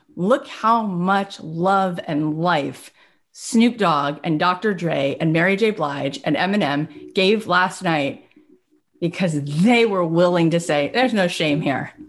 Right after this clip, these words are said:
Let's go." And what do you think environments they came from? Right? Maybe they could have thought, "Well, who am I to have anything? Why should I have anything? Oh, no, no, no. I'm gonna turn it around,"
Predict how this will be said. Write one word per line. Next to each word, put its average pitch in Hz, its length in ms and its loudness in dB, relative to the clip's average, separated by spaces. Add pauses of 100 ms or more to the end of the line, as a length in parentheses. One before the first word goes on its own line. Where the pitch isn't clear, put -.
(460)
Let's 170 380 -4
go." 156 280 0
And 165 200 0
what 277 120 4
do 440 80 6
you 320 60 4
think 247 220 4
environments 233 520 2
they 247 180 0
came 196 260 0
from? - 360 -6 (1080)
Right? 214 440 -2 (140)
Maybe 254 300 2
they 285 180 4
could 381 160 -2
have 214 140 0
thought, 170 260 2
"Well, 120 120 -10
who 208 120 -2
am 175 140 2
I - 140 0
to 349 80 0
have 156 200 -2
anything? 151 640 -2 (480)
Why 214 140 2
should 214 180 -4
I - 140 0
have 180 180 0
anything? 151 720 -4 (340)
Oh, 175 80 -2
no, 180 120 2
no, 156 100 2
no. 123 100 -2
I'm - 100 -6
gonna 196 160 0
turn 196 200 0
it 170 80 0
around," 151 400 -2